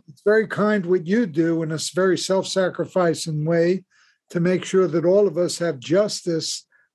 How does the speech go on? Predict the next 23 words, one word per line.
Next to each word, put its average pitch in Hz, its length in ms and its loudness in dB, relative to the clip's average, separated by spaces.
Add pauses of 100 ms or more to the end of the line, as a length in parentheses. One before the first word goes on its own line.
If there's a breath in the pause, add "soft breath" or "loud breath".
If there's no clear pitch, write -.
especially 202 560 2
those 185 340 2
of 160 80 -6
us 175 200 0
whose 165 180 -4
brains 175 520 0
are 165 100 2
a 156 80 4
little 180 240 2
bit 143 400 -2
different. 175 500 0 (600)
We 156 140 -4
might 165 280 2
have 160 180 0
autism. 160 840 0 (520 soft breath)
And, 170 460 2
um, 170 420 -2 (540 soft breath)
um, 165 320 -6
you 202 760 4
have 147 220 -2
devoted 170 500 2
your 170 160 4
life 208 420 0